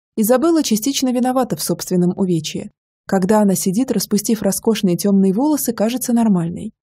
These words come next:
Но стоит присмотреться, увидишь следы ожогов на ее лице.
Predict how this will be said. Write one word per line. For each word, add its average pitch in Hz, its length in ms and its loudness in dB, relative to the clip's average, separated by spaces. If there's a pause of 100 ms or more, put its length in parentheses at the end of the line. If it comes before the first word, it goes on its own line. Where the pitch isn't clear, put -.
(280)
Но 190 80 4
стоит 190 320 2
присмотреться, 185 800 -2 (380)
увидишь 294 360 2
следы 220 280 0
ожогов 226 480 0
на 170 60 0
ее 165 200 0
лице. 160 440 -6